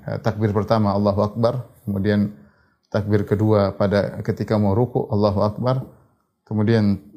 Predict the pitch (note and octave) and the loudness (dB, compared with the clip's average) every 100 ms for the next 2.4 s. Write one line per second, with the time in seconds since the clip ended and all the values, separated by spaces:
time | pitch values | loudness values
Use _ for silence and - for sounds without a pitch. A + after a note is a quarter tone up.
0 | - G#2+ G#2+ G2+ A2 A2 G2+ G2 G#2+ G#2+ | -6 -4 -2 0 2 2 0 -2 0 0
1 | G2+ G#2 G2+ A2 G#2 G2+ G#2 G#2+ G#2 G2+ | 0 -2 -4 -2 0 0 2 2 0 0
2 | G2+ G#2+ A2 | 0 0 -2